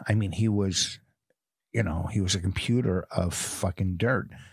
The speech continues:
And then when the Kennedys took office and Robert Kennedy was Attorney General, you know, Hoover used to have a direct line to the president.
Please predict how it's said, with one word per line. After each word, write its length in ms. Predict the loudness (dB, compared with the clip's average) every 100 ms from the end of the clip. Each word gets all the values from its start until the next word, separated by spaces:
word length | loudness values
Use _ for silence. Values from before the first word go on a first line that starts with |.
| _ _ _
And 160 | 0 2
then 280 | 2 2 2
when 160 | 2
the 80 | 0
Kennedys 600 | 0 0 2 0 0 0 0
took 200 | 0 2
office 520 | 0 0 0 0 -2 -8 -20 -20 _ -20 -20 _ _ _ -4 0
and 240 | 2 2
Robert 360 | 2 0 0 0
Kennedy 260 | 0 2
was 200 | 0 0
Attorney 360 | -2 2 2 2
General, 560 | 0 0 0 -2 -4 -10 _ _ _ -2
you 120 | 0
know, 100 | 0
Hoover 280 | 2 2 2
used 180 | 0 2
to 80 |
have 140 | 2 0
a 60 |
direct 420 | 2 2 2 0 0
line 340 | 2 2 0
to 140 | 0 -2
the 80 |
president. 600 | 0 0 0 0 -2 -6